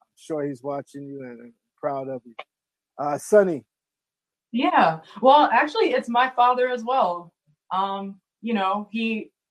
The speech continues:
Speaker 2: he's in the music industry, and he's a really long career.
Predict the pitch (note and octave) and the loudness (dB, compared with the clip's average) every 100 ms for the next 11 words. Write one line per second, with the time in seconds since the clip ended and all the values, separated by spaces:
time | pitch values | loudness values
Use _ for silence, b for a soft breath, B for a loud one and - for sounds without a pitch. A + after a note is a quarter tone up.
0 | _ - G#3+ A3 A3 A#3 A#3 G#3+ G3+ G#3 | _ -6 -4 -4 -2 0 2 2 0 0
1 | G3+ - F#3+ F3+ F#3 F#3+ - E3+ E3+ F3 | -2 0 -2 0 0 -2 -2 0 2 2
2 | A3+ G#3 F#3 G#3 G#3+ F#3 F3+ G3 G3 F#3 | 2 2 2 4 4 6 6 4 -2 -2
3 | E3+ E3+ D#3+ D#3 | 0 0 0 -2